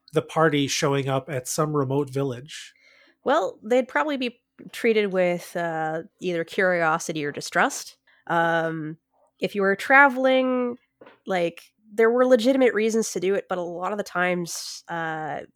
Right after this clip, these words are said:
Speaker 2: people were traveling to get away from something. So people tended to be a little leery of traveling folk. Um,
Speaker 1: Right, 'cause they're, they're here to, to steal our farmland. They're here to, you know,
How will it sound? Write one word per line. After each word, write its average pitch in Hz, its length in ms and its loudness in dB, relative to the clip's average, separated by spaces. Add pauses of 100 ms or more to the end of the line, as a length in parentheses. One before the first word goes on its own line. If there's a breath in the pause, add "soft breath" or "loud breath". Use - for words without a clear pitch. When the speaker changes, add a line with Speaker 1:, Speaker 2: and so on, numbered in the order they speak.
(220)
Speaker 2:
people 226 240 -6
were 202 140 -2
traveling 175 500 0
to 165 100 -10
get 160 140 -4
away 156 280 -6
from - 260 -12
something. - 520 -16 (180)
So 160 200 -6
people 208 240 -6
tended 185 380 -4
to 175 220 -6 (400)
be 185 160 -4
a 175 60 0
little 170 260 -4
leery 175 380 -4
of 208 120 -4
traveling 226 600 -6 (320)
folk. 254 320 -4 (280)
Um, 160 520 -10 (320)
Speaker 1:
Right, 135 240 -2
'cause 135 180 -4
they're, 139 220 0
they're 139 260 2
here 156 320 2
to, 135 500 0 (100)
to 139 160 -6
steal 151 320 0
our 123 140 -4
farmland. 156 640 0
They're 135 120 0
here 135 320 -4
to, 120 500 -8 (560 loud breath)
you 156 100 -6
know, 127 360 -4